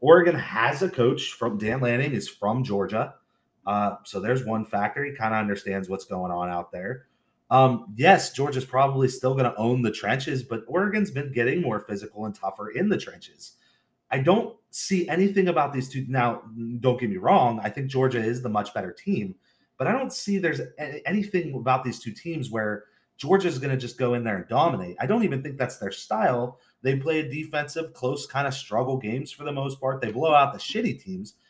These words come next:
but Oregon is by no means shitty. So this is one of my favorite plays of the day.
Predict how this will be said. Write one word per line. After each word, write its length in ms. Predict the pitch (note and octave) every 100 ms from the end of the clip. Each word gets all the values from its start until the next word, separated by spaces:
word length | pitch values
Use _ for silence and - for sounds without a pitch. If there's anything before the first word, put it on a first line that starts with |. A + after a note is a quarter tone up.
| _ -
but 160 | D3
Oregon 340 | D#3 G3 B2 A2+
is 100 | G2
by 140 | G2
no 320 | F#2+ A2 C3+
means 240 | A2+ F2+ -
shitty. 260 | G2 F2+
So 100 | F2+
this 120 | A2+ G#3+
is 120 | E3+
one 120 | C3+
of 40 |
my 100 | A2
favorite 400 | G#2 A#2 A2 G2+
plays 240 | A2+ G#2+ F#2+
of 60 |
the 80 | F2+ -
day. 320 | G2 G2 -